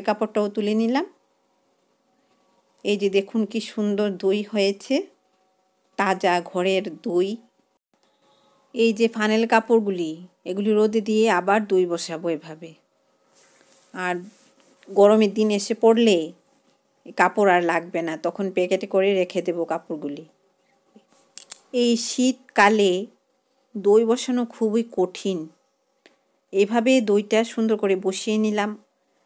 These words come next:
ভিডিওটা যদি একটু হলেও ভালো লেগে থাকে প্লিজ লাইক করবেন। রান্নায় ব্যঞ্জন চ্যানেলটা সাবস্ক্রাইব যদি এখনও করে না থাকুন প্লিজ সাবস্ক্রাইব করে নিন। আর বেল আইকনটা অবশ্যই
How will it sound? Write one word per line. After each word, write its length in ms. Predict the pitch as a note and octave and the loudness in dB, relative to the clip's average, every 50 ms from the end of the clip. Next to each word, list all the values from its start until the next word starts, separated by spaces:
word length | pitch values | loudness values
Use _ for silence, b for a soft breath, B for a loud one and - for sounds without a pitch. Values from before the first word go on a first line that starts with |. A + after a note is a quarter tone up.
| _ _ _ _ _ _ - G#3+ | _ _ _ _ _ _ -14 -6
ভিডিওটা 500 | F#3 G#3+ G#3 F#3 G#3 G3+ G3 G3 A3 G#3+ G#3+ | -4 -4 -4 -2 -4 -6 -2 0 0 2 2
যদি 140 | A#3 G3+ A3+ G#3+ G#3+ | 0 2 2 0 0
একটু 160 | G#3+ - - A3+ A3 | 0 -4 -6 -2 0
হলেও 200 | A#3 A#3 A#3 A3+ A3+ | 4 4 4 4 4
ভালো 140 | A3 G3+ G#3 G#3 G#3+ | 2 0 0 2 0
লেগে 180 | G#3+ A3 A3+ A3+ - | 0 -2 -2 -2 -2
থাকে 200 | A3+ A3 - A#3+ A#3 A#3 | -4 -2 -2 -4 -6 -4
প্লিজ 280 | - G3+ G#3 G#3+ G#3+ G#3 G#3 - G3 F#3+ | -4 -4 -2 -2 -2 -2 -4 -2 0 0
লাইক 180 | F#3 F#3+ F#3+ - - A3 | 0 -2 -4 -6 -4 -2
করবেন। 340 | G#3 G3+ G3 G#3 G3+ G3+ G3+ A3 - _ b b b b b b b b _ _ _ _ _ _ _ _ _ _ _ - | -2 -2 -2 -2 -4 -4 -4 -8 -12 _ b b b b b b b b _ _ _ _ _ _ _ _ _ _ _ -2
রান্নায় 460 | G#3+ G#3 G3 G3+ G#3+ G#3 A3 A3 A3+ A3 | 2 4 4 4 4 2 2 2 2 2
ব্যঞ্জন 320 | B3 A#3+ A#3 A3+ B3 A#3 A#3 A3+ | 2 2 2 2 2 0 0 2
চ্যানেলটা 440 | A3 G3+ G3+ G3+ G3+ G#3 G#3+ G#3+ A#3 B3 C4 - - | 2 2 2 2 0 -2 -2 -2 -2 0 0 0 0
সাবস্ক্রাইব 540 | G3+ F#3+ F#3+ - - - - G#3 G3+ G3+ A3+ - - _ _ - | 0 -2 -2 -2 -6 -4 -2 0 -2 -2 -2 -6 -16 _ _ -2
যদি 200 | G3 G3 G#3 G#3+ G3 F#3+ | -2 0 2 2 0 0
এখনও 260 | F#3+ - G#3+ G#3+ G#3 G#3 - | 0 -2 -4 -4 -4 0 0
করে 160 | F#3+ G3 G3 G3 G3+ G3+ | 2 2 2 0 0 -2
না 60 | G#3+ A3 A3 G#3+ | -2 -2 -4 -6
থাকুন 260 | G#3 G3+ - G3 G3 G3 G3 - | -8 -6 -4 -4 -4 -4 -6 -6
প্লিজ 320 | G3 G#3 G3+ G#3+ A3 G#3+ - - - - | -8 -6 -4 -4 -2 0 0 0 0 -2
সাবস্ক্রাইব 580 | F#3+ F3+ F3+ - - - - - G#3+ G#3 G3+ G3+ - - | -4 -4 -4 -4 -6 -6 -6 -2 -2 -2 -2 -2 -2 0
করে 180 | G3+ F#3+ G3+ G3+ G#3+ G#3+ | 2 2 2 2 0 0
নিন। 120 | A#3+ C#4 F4 - b b b b b b b b b b | -2 -2 -4 -6 b b b b b b b b b b
আর 140 | F3+ F3+ F#3+ F#3 F3+ | -2 -2 -2 2 2
বেল 180 | G3 G3+ G#3 G#3+ A3 | 2 4 4 4 2
আইকনটা 360 | A3 A3 A#3+ A#3 A#3 A#3 A3+ G#3+ | 0 0 0 -2 0 2 0 0
অবশ্যই 400 | G#3 G#3+ G#3+ G#3+ - - B3 A#3+ | 0 0 -4 -4 -2 -4 -4 -4